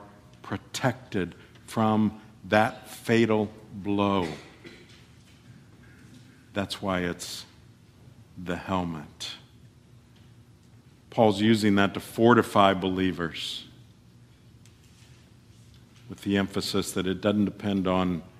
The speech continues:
on our own strength, but upon him and his armor. Verse eleven, then,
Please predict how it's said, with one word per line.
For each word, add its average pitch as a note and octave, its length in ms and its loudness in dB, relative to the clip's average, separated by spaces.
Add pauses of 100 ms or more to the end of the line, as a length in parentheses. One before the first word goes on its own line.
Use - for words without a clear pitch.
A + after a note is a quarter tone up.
(760)
on F2+ 220 -8 (100)
our G2+ 300 4
own G2+ 180 2
strength, F2 600 -6
but F2+ 120 -10
upon F2 360 -8
him F#2 440 -4 (120)
and E2 160 -10
his E2+ 420 -8
armor. D#2+ 440 -10 (2000)
Verse F#2 240 -6
eleven, F2 480 -2
then, E2+ 320 -6